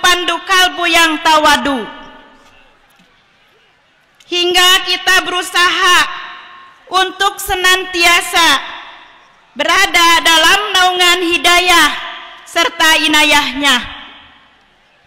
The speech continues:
Atas izinnya,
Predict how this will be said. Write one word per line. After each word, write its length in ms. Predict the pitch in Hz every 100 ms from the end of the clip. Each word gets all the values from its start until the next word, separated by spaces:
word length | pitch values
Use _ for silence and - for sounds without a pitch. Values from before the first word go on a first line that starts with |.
| _ _ _ _ _ _ _ _ _ _ _ _ _ _ _ _ - - _ -
Atas 460 | 330 359 392 415 392
izinnya, 640 | 370 339 359 370 349 339